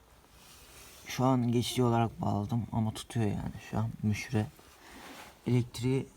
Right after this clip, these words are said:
altta fren müşürüne girmeden ki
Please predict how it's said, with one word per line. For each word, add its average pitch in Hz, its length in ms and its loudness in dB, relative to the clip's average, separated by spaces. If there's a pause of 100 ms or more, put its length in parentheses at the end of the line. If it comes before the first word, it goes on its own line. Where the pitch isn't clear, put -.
(140)
altta 127 380 0
fren 117 420 0 (920)
müşürüne 120 580 0
girmeden 117 680 0 (180)
ki - 280 -6